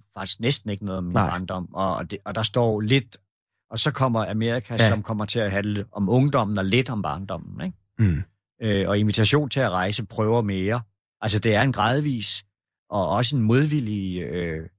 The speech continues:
Speaker 1: en modvillig bevægelse mod at skulle se på ens egen historie.
Speaker 2: Ja.
Speaker 1: Øh, ja, det her, men, øh, men det var den vej, det måtte gå, altså.
Speaker 2: Og undervejs, øh, læser du jo en farlig masse bøger.
Speaker 1: Ja.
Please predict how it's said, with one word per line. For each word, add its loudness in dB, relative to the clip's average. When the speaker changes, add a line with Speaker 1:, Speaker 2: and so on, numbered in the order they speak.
Speaker 1:
en 6
modvillig 4
bevægelse 0
mod 4
at -4
skulle -6
se 0
på -4
ens -2
egen 4
historie. -2
Speaker 2:
Ja. 4
Speaker 1:
Øh, 0
ja, 2
det 0
her, 2
men, 4
øh, 2
men 2
det 2
var 4
den 0
vej, 0
det -2
måtte -4
gå, -6
altså. -12
Speaker 2:
Og 2
undervejs, 2
øh, -10
læser 4
du 2
jo 0
en -2
farlig 4
masse 4
bøger. 2
Speaker 1:
Ja. -2